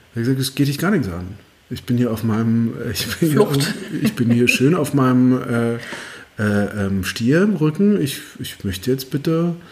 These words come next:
Speaker 1: auf meinem Wasserbüffel, ja, ich hab jetzt keinen Bock", so wird er oft ge-, dargestellt. "Ich hab, ich, ich hau jetzt ab." Äh, er hat gesagt, "Nee, pass auf, ich lass dich nur gehen,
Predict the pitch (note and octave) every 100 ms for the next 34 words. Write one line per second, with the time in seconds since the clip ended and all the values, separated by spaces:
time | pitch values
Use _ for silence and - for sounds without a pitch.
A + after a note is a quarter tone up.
0 | - - - - - B2 A#2 A2+ G#2 -
1 | D3+ D3 D#3+ G3 A3+ - C#3 C3+ E3+ C#3+
2 | C3+ B2+ C#3+ C3+ - B2+ A2+ C#3+ - A2+
3 | G#2+ A2+ G2+ G#2 - G#2+ - - G#2 B2+
4 | C#3+ D3 D3+ - - - - - - C3+
5 | - - - G2 - - - - - D#2
6 | D#2 C3 A3 - - - _ _ _ -
7 | G#2+ G2 F#2 F2+ F2+ - - - A#2 A2+
8 | A2+ B2 D3 G#3+ A3+ - - A2 E3 G3+
9 | C3 C#3 C3+ - C#3+ G#3 D3 E3 C3+ A#2
10 | G3